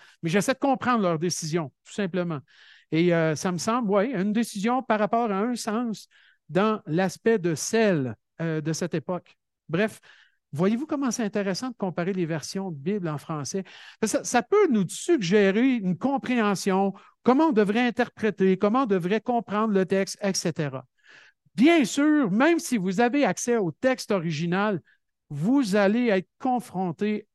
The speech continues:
aux questions, euh, d'interprétation qui ont amené des traducteurs professionnels et des comités à prendre des décisions. Euh,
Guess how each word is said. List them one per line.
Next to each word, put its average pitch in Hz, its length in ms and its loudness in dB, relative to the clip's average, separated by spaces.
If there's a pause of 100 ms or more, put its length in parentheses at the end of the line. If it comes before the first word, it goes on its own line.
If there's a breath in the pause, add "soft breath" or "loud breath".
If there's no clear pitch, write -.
(380)
aux 175 100 0
questions, 220 760 -4 (600 soft breath)
euh, 165 240 0 (300)
d'interprétation 233 800 0
qui 185 220 -2
ont 190 260 -4
amené 285 540 2
des 170 160 -2
traducteurs 226 840 0
professionnels 226 800 0 (140)
et 285 80 0
des 226 140 -2
comités 214 560 -4 (200)
à 196 240 -2 (440 soft breath)
prendre 196 200 -2
des 170 100 0
décisions. 139 500 -8 (1080)
Euh, 147 320 -2